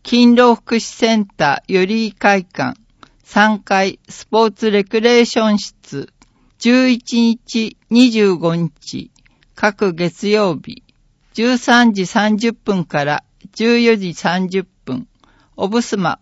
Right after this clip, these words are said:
コミュニティセンター多目的ホール。持ち物、運動しやすい服装、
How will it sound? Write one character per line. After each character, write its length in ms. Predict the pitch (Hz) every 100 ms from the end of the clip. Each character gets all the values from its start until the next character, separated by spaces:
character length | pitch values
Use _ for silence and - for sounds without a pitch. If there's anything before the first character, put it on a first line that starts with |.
| -
コ 100 | 196
ミ 160 | 208
ュ 60 | 226
ニ 80 | 233
テ 220 | - 233
ィ 40 |
セ 220 | 226 226 220
ン 120 | 202
タ 360 | - 147 - -
ー 60 | -
多 140 | 180
目 300 | 202 214 -
的 380 | - 208 - 208
ホ 280 | 202 185 147
ー 40 |
ル。 180 | 120 - _ _ _ _
持 140 | 196 196
ち 180 | -
物、 360 | 240 196 156 - _ _ _ _ -
運 280 | 226 233
動 240 | 233 240 233
し 200 | - 226
や 180 | 220 214
す 180 | -
い 120 | 208 202
服 320 | 202 - -
装、 400 | - 170 165